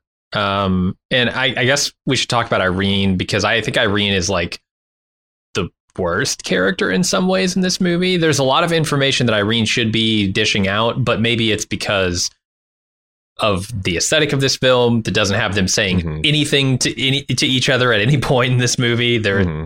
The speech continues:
Speaker 1: basically just
Speaker 2: Mm-hmm.
Speaker 1: trading looks. Or maybe it's
Speaker 2: This is
Speaker 1: down
Speaker 2: very
Speaker 1: to, like,
Speaker 2: noir.
Speaker 1: it, it, maybe it's down to just them not, like, wanting to paint this character in a certain way, but she does not say some key things to Ryan Gosling's character, to Driver,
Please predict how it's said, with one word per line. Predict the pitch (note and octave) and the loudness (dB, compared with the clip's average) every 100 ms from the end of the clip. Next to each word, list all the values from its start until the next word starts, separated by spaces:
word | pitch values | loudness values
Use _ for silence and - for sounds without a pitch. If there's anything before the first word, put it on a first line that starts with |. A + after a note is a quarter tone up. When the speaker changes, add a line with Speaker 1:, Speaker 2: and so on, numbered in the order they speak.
| - | -2
Speaker 1:
basically | A#2+ - A#2 | -2 0 -2
just | F#2 | 0
Speaker 2:
Mm-hmm. | |
Speaker 1:
trading | E2 G#2+ G2 | 0 0 0
looks. | G#2 G#2+ - - _ _ _ _ _ - | 0 0 -2 -6 _ _ _ _ _ -2
Or | B2+ B2+ B2 - _ - | 4 4 2 -2 _ -4
maybe | B2 B2 B2+ A#2+ | 0 2 2 2
it's | A2+ - | 0 0
Speaker 2:
This | A2+ | 2
is | A2+ | 2
Speaker 1:
down | G2 | 2
Speaker 2:
very | F2 G2+ | 2 2
Speaker 1:
to, | |
like, | G2 G#2 | 2 2
Speaker 2:
noir. | F#2 G2 G#2 _ _ _ _ _ _ _ - | 2 0 -4 _ _ _ _ _ _ _ -6
Speaker 1:
it, | B2+ - | -6 -2
it, | C3+ | 0
maybe | C3+ C3+ B2+ | 2 2 0
it's | - | 0
down | A#2+ A2 | 2 2
to | A2+ G2+ | 0 0
just | A2 A2 G#2 | 0 -2 -2
them | F#2+ G#2+ G2+ | 0 2 2
not, | G2 G2+ F#2+ - _ | 2 0 -2 -6 _
like, | B2+ A2 - | -2 -2 -2
wanting | A2 D3+ E3 | 0 2 0
to | - | -2
paint | - D3+ D3 | -2 -2 -2
this | C#3 B2+ | -2 0
character | C#3 B2+ A#2 | 0 0 0
in | |
a | G#2 | -2
certain | A2+ G2+ | -2 0
way, | B2 A2 | 0 0
but | A2+ | -2
she | - D3+ | -2 -2
does | D3+ B2+ | -2 0
not | B2 A#2 | 0 -2
say | - C3 A2 G2+ F#2 - - _ _ | 0 0 2 0 -4 -8 -20 _ _
some | - - | -10 -6
key | - D#3+ C#3+ | -4 0 0
things | C3 C3 G#2 F2+ F2 F2 - - _ _ _ | 0 0 0 0 -2 -4 -6 -10 _ _ _
to | F#2+ | -2
Ryan | F#2+ A#2+ A#2+ | 0 0 2
Gosling's | G#2+ G2+ G2 F#2+ F2 E2+ | 2 0 0 0 -2 -2
character, | G#2+ E2+ E2 G2+ | -2 -2 -4 -4
to | - | -4
Driver, | G2+ G#2+ A2+ F#2+ F2 F#2+ | -2 0 0 0 0 -2